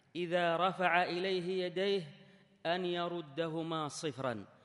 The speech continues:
وجعل العب-، وجعل الدعاء هو العبادة، يعني هو لب العبادة وهو خالص العبادة، لأن العبادة هي التضرع والتذلل والخضوع، والدعاء أبرز هذه المظاهر،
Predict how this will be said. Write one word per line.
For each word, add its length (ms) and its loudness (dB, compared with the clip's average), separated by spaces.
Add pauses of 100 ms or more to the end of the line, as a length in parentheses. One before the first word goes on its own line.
(300)
وجعل 500 2
العب-، 440 -2
وجعل 440 4
الدعاء 840 2 (100)
هو 180 2
العبادة، 720 2 (360)
يعني 340 -2
هو 220 4
لب 480 0
العبادة 760 2 (300)
وهو 340 2
خالص 580 0
العبادة، 600 -2 (380)
لأن 280 -6
العبادة 800 -2 (120)
هي 140 -4
التضرع 640 -2 (220)
والتذلل 840 -2
والخضوع، 640 -2 (560)
والدعاء 1040 2
أبرز 500 2
هذه 500 0
المظاهر، 680 0